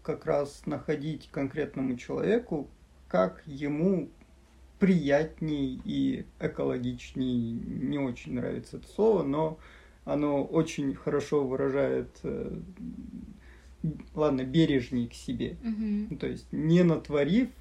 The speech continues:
Speaker 1: чего-либо, что это
Speaker 2: Мгм.
Speaker 1: повлияет сильно на, на жизнь и, э, на самочувствие, на
Speaker 2: Мгм.
Speaker 1: вообще здоровье.
Speaker 2: Ну, это то, что касается выражения, проявления этих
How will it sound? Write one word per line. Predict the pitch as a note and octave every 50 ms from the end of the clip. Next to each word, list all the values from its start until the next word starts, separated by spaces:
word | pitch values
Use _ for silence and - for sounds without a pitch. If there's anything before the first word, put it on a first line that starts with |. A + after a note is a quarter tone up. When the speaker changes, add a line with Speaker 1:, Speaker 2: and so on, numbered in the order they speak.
| - -
Speaker 1:
чего-либо, | - - - C#3+ B2+ C#3 D#3+ E3+ D#3 C#3+ E3 G#3 A#3+ G#3+ F#3+ F3 E3+
что | - - - - C#3+ C#3+
это | C#3+ - A#2
Speaker 2:
Мгм. | A#3 A3
Speaker 1:
повлияет | C#3+ C3 C3 C3+ C#3+ D3 D3 C#3+ C#3 B2+ B2 -
сильно | - C#3+ C3+ C3+ B2+ B2 A#2+ A#2+ A#2 - - - - -
на, | B2+ B2 B2 - - - - - -
на | - - C3+ C3
жизнь | B2 - D3 D#3+ G#3 A#3+ A#3+ - - - - - - - - - - - - - - - - - - -
и, | F3+ C3 C#3 C#3+ D3+ D#3 D#3+ D3 C#3
э, | C#3 C3+ B2+ B2 - - - - - - - - - - - - - - - - - - - -
на | - D#3+ D#3+ D#3
самочувствие, | - - - C#3+ C#3 C3 B2 - - G3 A3 G#3 - - - F3 D#3+ D#3+ D3+
на | C#3+ C3+ B2+
Speaker 2:
Мгм. | B2 B2 A#2+ B2 A#2 A2+ A2 A2 A#2 B2 - A#2+
Speaker 1:
вообще | B2+ B2 A#2 - - C#3 B2+
здоровье. | A#2 C3 B2 B2+ B2 C3 D3 E3 F3+ F3+ D#3+ D#3 D3+ D3+ D3+ D3 D3+ - - _ _ _ _ _ _ _ - -
Speaker 2:
Ну, | B3 C4+ D4
это | C#4 B3+ B3+ A#3
то, | - B3
что | B3 B3 - G3+
касается | - A3+ A3 - A3 G3+ G3 - F#3+
выражения, | F3+ F3+ F#3+ F#3 F#3 G3+ G#3 G#3 G#3+ G#3 G3+ G#3+ A#3 A#3+ A#3 A3 G3+ F#3+
проявления | G3 G3+ G3+ G#3 G#3 G#3+ G#3+ G#3 G3+ G3 F#3+ F#3 F3 E3+ E3
этих | E3 - - E3 E3+ -